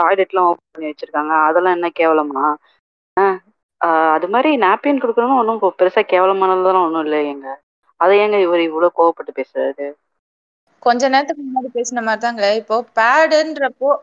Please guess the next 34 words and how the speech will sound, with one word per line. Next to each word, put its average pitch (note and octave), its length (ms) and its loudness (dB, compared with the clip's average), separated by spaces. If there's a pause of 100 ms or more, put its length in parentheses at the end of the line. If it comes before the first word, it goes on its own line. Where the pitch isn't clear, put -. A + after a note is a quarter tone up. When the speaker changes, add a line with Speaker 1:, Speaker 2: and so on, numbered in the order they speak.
(140)
Speaker 2:
அது A3+ 120 -4
எவ்வளவு B3 300 -4
காஸ்ட் C4 320 0
ஆகும்ன்றது A#3 520 -2
நமக்கு A3 280 -6
தெரியும். G#3+ 360 -6
இப்ப F#3+ 180 -10
நார்மலா A#3 520 0
இப்போ B3 260 -6
விஸ்பர்னு C4 500 -6
எக்ஸாம்பிள் A#3 560 -4
எடுத்தோம்னா, G#3 460 -2 (460)
அந்த, G#3+ 500 0
அதுல A3+ 260 0
என்ன D4 180 0
உள்ள C#4 280 2
ஒரு A#3+ 160 2
எட்டு A3 220 -2
பேடு A#3+ 280 0
இருக்குமா? A3 340 -4
எட்டு G#3 460 -6
இல்லைன்னா A#3 180 0
ஆறு A3+ 300 2
அந்த A3 160 -2
மாதிரி G#3+ 240 -2
தான் B3 100 2
இருக்கும். G#3+ 440 -6
ஆனா B3+ 240 0
ருப்பீஸ் C#4 400 -6
வந்து C4+ 360 -6
எயிட்டி A#3 300 -2
அந்த B3 260 -4
மாதிரி A#3 220 -2
இருக்கும். G3+ 280 -14